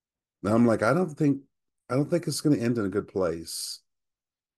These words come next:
to live the way I'm living." I, I think if a man, I think, I think especially,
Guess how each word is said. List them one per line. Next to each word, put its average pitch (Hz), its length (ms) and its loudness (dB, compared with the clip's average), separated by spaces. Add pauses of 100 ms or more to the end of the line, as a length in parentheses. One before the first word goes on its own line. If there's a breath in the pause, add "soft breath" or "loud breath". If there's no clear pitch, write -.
(540)
to 117 80 2
live 113 200 2
the 110 60 0
way 101 120 2
I'm 90 160 -2
living." 85 420 -4 (1120)
I, 101 220 0
I - 20 -10
think 147 220 0
if 139 100 -4
a 107 80 4
man, 101 540 2 (920)
I 104 80 -4
think, 165 380 -2
I 110 80 -6
think 196 200 0
especially, 107 760 0